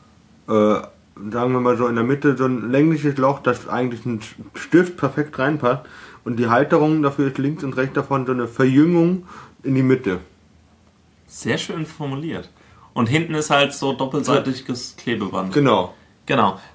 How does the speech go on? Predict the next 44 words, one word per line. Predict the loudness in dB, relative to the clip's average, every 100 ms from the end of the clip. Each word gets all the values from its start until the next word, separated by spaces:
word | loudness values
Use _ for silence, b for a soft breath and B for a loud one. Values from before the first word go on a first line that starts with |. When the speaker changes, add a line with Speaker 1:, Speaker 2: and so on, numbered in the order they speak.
| 0
Speaker 2:
Das | 0
ist | 0 -2
ein, | -2 0 -2 0
äh, | 0
Cable | 0 -2 -2 0 -2
Drop | 0 0 0 -10 b b b b b b _ -8
oder | -4 -4
Cable | 0 0 0 -2
Clip | -2 -4 -4 -4
oder | -4 -4 -4
wie | -6
auch | -6 -4
immer. | -4 -6 -12 b b b -2
Den | 0
kannst | 0 -2 -2
du | -4
zum | 0 2
Beispiel | 0 0 -2
hier | 2 2
am, | 0 -2 -2
äh, | -2 -2
Tisch | 0 -2 -2 -6
einfach | -6 -6 -6
festkleben. | -4 -4 -4 -2 0 -2 -8 -14 -20
Speaker 1:
Okay. | -2 2
Speaker 2:
Du | 4
wirst, | 2 2 0
ähm, | 2 2 -2 -8 b b -10
wenn | -4 -2
du | 0 -2
zu | -4 -6
uns | -4 -4 -4 -4
nach | 0
Hause | 0 0 -2
kommst, | -4 -4 -6
wirst | -6 -2
du | 0
auch | 0
sehen, | 0 -2 0
dass | -2 -2
bei | -4
uns | -2 -4
an | -4 -4 -4
dem | -4 -6